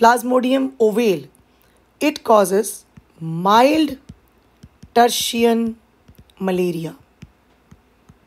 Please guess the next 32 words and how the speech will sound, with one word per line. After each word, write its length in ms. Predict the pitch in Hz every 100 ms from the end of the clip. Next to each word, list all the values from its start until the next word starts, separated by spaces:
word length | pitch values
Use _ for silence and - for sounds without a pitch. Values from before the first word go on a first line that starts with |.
| _ _ _ _ _ _ _ - - _ - _ -
अब 60 | 240
आप 160 | 226 240
ये 60 |
सोच 220 | 226 220
रहे 60 | 233
होंगे, 120 | 233
"मैम, 220 | 233 226
ऐसे 180 | 226 240
ऐसे 140 | 220 226
क्यों 180 | 226
लिख 180 | 208 196
रही 120 | 180
हैं, 80 | 175
कभी 160 | 202 214
इधर 140 | 220
लिखती 260 | 233 226 240
हैं, 80 | 247
कभी 140 | 214
उधर 140 | 196
लिखती 260 | 311 - 320
हैं?" 160 | 269 - _ - _
So, 80 | -
इसका 220 | 262 -
रीज़न 420 | - 208 220 180 151
है, 160 | 139 _ _ _ _ _ _ _ -
ये 100 | 302
जो 100 | 349
मैंने 160 | 339 349
पहले 480 | - 240 208 311
तीन 200 | 359 269
लिखे 280 | 247 220 -
हैं, 260 | 160 143